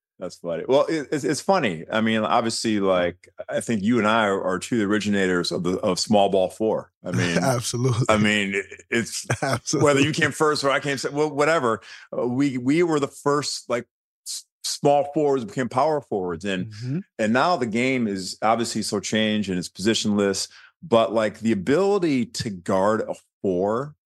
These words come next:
Speaker 2: Mm-hmm.
Speaker 1: and n-, no matter how small you are, that, that, that's the skeleton key, man. I mean, you're, you're obviously
Speaker 2: Yes.
Speaker 1: you're one of the greatest defenders of, of, in N B A history,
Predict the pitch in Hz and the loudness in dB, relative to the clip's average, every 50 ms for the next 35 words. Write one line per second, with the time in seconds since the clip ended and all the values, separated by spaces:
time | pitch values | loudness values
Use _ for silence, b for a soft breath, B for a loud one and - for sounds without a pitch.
0 | _ _ _ _ _ _ - 135 120 107 113 110 101 104 107 113 104 - 110 113 | _ _ _ _ _ _ -12 -10 -10 -10 -10 -12 -10 -8 -6 -6 -6 -8 -8 -8
1 | 113 113 110 - - 127 127 131 120 120 127 120 110 107 117 113 98 95 98 92 | -6 -6 -6 -6 -8 -6 -4 0 2 2 2 2 2 2 0 0 0 -2 -6 -10
2 | 90 - _ - - - 117 101 104 107 117 120 123 135 135 139 139 143 151 156 | -12 -12 _ -12 -6 -2 0 2 2 2 2 2 0 0 0 0 0 -2 -4 -6
3 | 151 - _ _ _ _ _ - 123 147 - - - - 110 110 101 98 123 151 | -8 -12 _ _ _ _ _ -2 -2 -2 -4 -4 -2 -2 -2 0 0 0 0 0
4 | 190 - - 107 - - - 120 135 147 139 113 98 - - 82 80 76 76 76 | 0 -2 -6 -10 -8 -4 -2 0 0 0 -2 -4 -8 -12 -12 -14 -12 -10 -10 -10
5 | 76 76 76 78 87 92 95 101 107 110 117 117 - - 135 117 - 87 110 113 | -8 -8 -8 -8 -6 -4 -4 -2 0 0 0 0 -2 -2 -4 0 2 2 2 2
6 | 110 107 - 107 104 101 104 101 95 95 85 101 98 98 95 - - - 107 98 | 2 0 -2 -2 0 2 2 2 0 0 2 2 2 2 0 -2 -4 -2 -2 0
7 | 95 92 87 82 82 78 - - 101 95 87 87 76 90 101 98 - - 120 120 | 0 0 -2 -4 -6 -10 -6 -2 0 0 0 0 0 -2 -2 -2 -2 0 0 0
8 | 117 123 131 131 120 113 107 98 98 101 104 - - - 80 69 - | 2 2 0 2 2 2 2 2 2 0 -2 -2 -2 -4 -4 -4 -4